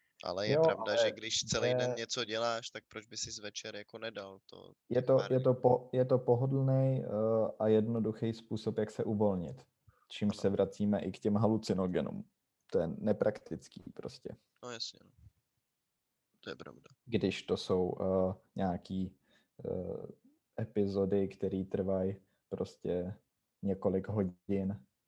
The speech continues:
Speaker 1: Hm.
Speaker 2: a nejde je vypnout jen tak, nebo
Speaker 1: Jo, jo.
Speaker 2: ne-,
Speaker 1: Nemůžeš
Speaker 2: nemůžeš
Speaker 1: je
Speaker 2: je
Speaker 1: zaspat.
Speaker 2: spát.
Speaker 1: No, jasně.
Speaker 2: No. Eh, takže, hm,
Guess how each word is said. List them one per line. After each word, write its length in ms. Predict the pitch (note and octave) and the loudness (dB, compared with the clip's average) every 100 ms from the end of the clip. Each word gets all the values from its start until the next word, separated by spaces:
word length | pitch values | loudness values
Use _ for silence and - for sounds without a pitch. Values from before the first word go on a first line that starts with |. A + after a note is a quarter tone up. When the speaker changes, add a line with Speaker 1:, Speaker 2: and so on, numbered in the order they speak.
| - | -14
Speaker 1:
Hm. 200 | B2+ B2 - _ _ _ _ _ _ _ _ - | -12 -14 -20 _ _ _ _ _ _ _ _ -6
Speaker 2:
a 80 | |
nejde 240 | F#2 F2+ F#2 | -2 0 0
je 120 | F2+ | 0
vypnout 560 | F#2+ F#2 G2 F#2 F2+ F#2+ | 0 0 0 0 0 0
jen 160 | F2+ | 0
tak, 340 | F#2+ F2+ G2 - _ _ | 0 -2 -4 -12 _ _
nebo 200 | F2 F2+ | -8 -6
Speaker 1:
Jo, 60 | A#2+ - _ _ G#2 | -6 -8 _ _ -12
jo. 60 | F#2 | -8
Speaker 2:
ne-, 120 | E2+ | -6
Speaker 1:
Nemůžeš 260 | F2 - A2+ | -8 -10 -6
Speaker 2:
nemůžeš 340 | A2 F#2 A#2 | -4 0 0
Speaker 1:
je 40 | A#2 | 0
Speaker 2:
je 40 | |
Speaker 1:
zaspat. 560 | A2+ G#2+ F#2+ F2+ A2 - | 0 0 0 -2 -2 -6
Speaker 2:
spát. 80 | - _ | -20 _
Speaker 1:
No, 100 | G2+ F2+ | -20 -20
jasně. 280 | - - F2 | -14 -12 -10
Speaker 2:
No. 60 | F2+ - _ _ _ _ _ _ _ _ _ _ _ _ _ _ | -12 -16 _ _ _ _ _ _ _ _ _ _ _ _ _ _
Eh, 360 | F#2+ F#2+ F#2+ F#2+ - _ _ _ _ _ | -8 -6 -6 -6 -10 _ _ _ _ _
takže, 460 | F#2+ G2+ G#2 G#2 E2+ - _ _ _ - - - - | -6 0 2 2 -2 -14 _ _ _ -20 -20 -14 -6
hm, 160 | G2 | -6